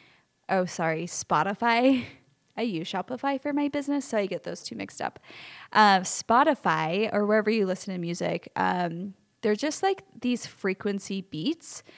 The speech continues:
and music that people have composed where, like, your energy can match that frequency. So I'm working on self-love right now. So I'll listen to, like, a self-love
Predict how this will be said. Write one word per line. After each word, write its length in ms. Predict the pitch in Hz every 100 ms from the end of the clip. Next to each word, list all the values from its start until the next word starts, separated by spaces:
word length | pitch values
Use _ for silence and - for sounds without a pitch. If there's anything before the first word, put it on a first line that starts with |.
| - - -
and 200 | 202 196
music 460 | 156 175 214 254
that 160 | 254 208
people 240 | 208 196
have 140 | 190 185
composed 640 | 202 196 185 160 208 214
where, 280 | 202 190 185
like, 360 | 180 175 175 - - -
your 400 | 190 185 180 190 -
energy 500 | 185 180 185 202 196
can 280 | 214 185
match 340 | 180 156 175 -
that 260 | 196 180
frequency. 760 | - 131 - 220 247 311 320 330 - - - -
So 400 | 262 240 240 -
I'm 460 | 202 202 208 240
working 280 | 247 226 226
on 140 | 202 202
self-love 580 | 196 190 - 165 165
right 220 | 208 226 -
now. 300 | 226 240 269
So 180 | -
I'll 280 | 214 - 202
listen 280 | 214 214 226
to, 120 | 220
like, 160 | 220 214
a 40 |
self-love 920 | 202 - 170 170 - 180 175 175 180